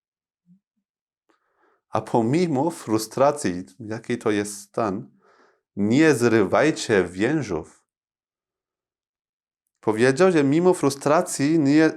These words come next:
zrywajcie więzów, bo jesteście ostatnimi ludźmi wychowanymi przez Boga. Więc czyńcie takie czyny pobożności, aby dotknąć wzniosłych standardów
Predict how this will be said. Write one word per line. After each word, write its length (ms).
zrywajcie 840
więzów, 760
bo 140
jesteście 840
ostatnimi 880
ludźmi 580
wychowanymi 1120
przez 360
Boga. 600
Więc 380
czyńcie 640
takie 520
czyny 320
pobożności, 1000
aby 240
dotknąć 960
wzniosłych 840
standardów 1040